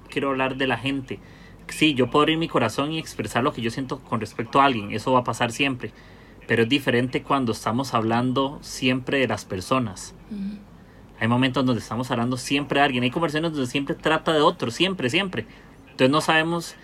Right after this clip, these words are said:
Speaker 1: quién es la persona, sino que sabemos quiénes son los demás, porque nunca sabemos.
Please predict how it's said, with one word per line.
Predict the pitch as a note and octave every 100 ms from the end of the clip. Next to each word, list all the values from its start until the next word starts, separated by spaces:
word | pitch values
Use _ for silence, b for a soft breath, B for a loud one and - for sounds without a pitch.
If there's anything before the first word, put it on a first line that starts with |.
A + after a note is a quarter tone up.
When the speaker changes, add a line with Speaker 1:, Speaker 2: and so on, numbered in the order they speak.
| -
Speaker 1:
quién | - C#3+
es | D#3+
la | E3
persona, | B2 C#3+ E3 D#3+
sino | - A#2 B2
que | -
sabemos | C3 C3+
quiénes | - C#3
son | C#3+
los | C#3
demás, | A2+ C3+ - - B B -
porque | - G#2 G#2+
nunca | G#2
sabemos. | B2+ A2 A#2 A2 -